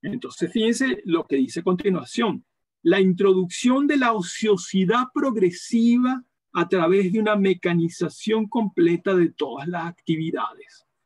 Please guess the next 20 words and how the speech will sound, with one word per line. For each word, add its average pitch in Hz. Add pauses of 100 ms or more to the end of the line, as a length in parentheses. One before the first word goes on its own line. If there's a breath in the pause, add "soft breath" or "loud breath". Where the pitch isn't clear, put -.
(160)
Solo 240
a 240
través 202
de 196
la 180
ociosidad 202
la 208
persona -
singular 196 (300)
tiene 175
la 160
posibilidad 185
de 156
cerciorarse 175
sobre 180
la 226
verdad 175
de 175
la 151
vida 180